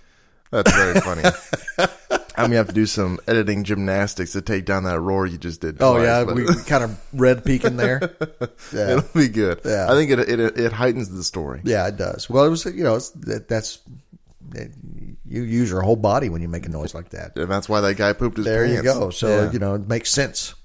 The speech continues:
Speaker 1: That's very funny.
Speaker 2: <laughs>
Speaker 1: Okay, today we're talking about decisions.
Speaker 2: Yes, and all your life, John, you have struggled to make decisions. You hate making decisions.
Speaker 1: Well, I don't love it.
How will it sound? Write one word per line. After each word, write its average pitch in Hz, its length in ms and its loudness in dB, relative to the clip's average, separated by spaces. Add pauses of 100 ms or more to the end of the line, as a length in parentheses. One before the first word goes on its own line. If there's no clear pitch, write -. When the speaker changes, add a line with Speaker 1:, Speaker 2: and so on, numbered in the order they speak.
(160)
Speaker 1:
That's 101 240 2
very 92 200 -2
funny. 85 280 -2 (180)
Speaker 2:
<laughs> 180 120 4 (1500)
Speaker 1:
Okay, 113 360 2 (400)
today 131 180 6
we're 156 60 6
talking 139 240 2
about 127 120 0
decisions. 87 600 -4 (320)
Speaker 2:
Yes, 107 480 2
and 110 720 -2 (140)
all 139 240 4
your 175 180 2
life, 101 300 2
John, 82 420 -4 (180)
you 123 320 2
have 95 560 -2 (300)
struggled 95 600 -2 (200)
to 113 80 -6
make 101 180 -4
decisions. 82 540 -6
You 127 120 0
hate 165 300 0
making 78 240 -8
decisions. - 520 -14 (180)
Speaker 1:
Well, 165 100 -4
I 92 140 2
don't 85 180 -6
love 90 220 -2
it. 82 200 -4